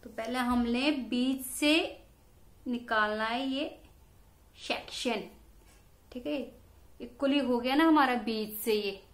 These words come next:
फिर हमने इसको, ये जो हमारा threading है, इसकी बराबर हमने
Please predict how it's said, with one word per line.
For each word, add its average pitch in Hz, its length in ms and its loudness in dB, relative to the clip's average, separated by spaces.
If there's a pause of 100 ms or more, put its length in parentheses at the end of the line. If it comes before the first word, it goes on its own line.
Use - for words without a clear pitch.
(520)
फिर 269 300 0
हमने 262 640 2 (240)
इसको, - 760 -2 (240)
ये 262 140 0
जो 277 160 0
हमारा 262 360 6
threading 247 600 4
है, - 260 -2 (460)
इसकी - 360 4
बराबर 262 540 8
हमने 269 500 4